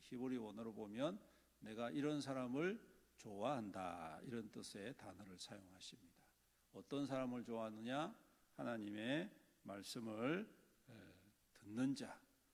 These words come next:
통회하고 마음을 가난하게 해서 그 말씀에 귀를 기울이고 그 말씀이 나의 생명이고 나의 삶의 기준입니다 라고 고백하고 순종하는 사람을 하나님은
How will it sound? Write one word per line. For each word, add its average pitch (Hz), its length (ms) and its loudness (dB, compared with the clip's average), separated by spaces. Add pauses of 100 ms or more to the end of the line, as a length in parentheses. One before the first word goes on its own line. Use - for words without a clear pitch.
(140)
통회하고 113 1000 -2 (300)
마음을 104 420 -6
가난하게 113 640 -2
해서 113 540 -2 (340)
그 226 100 -10
말씀에 101 880 -4 (280)
귀를 104 340 -6
기울이고 101 760 -2 (300)
그 123 200 -2
말씀이 131 800 0 (340)
나의 101 320 -6
생명이고 107 1040 -4 (200)
나의 95 280 -10
삶의 101 480 -12
기준입니다 120 960 2 (380)
라고 95 320 -8
고백하고 104 680 -6
순종하는 117 640 -4
사람을 123 640 0 (440)
하나님은 113 640 0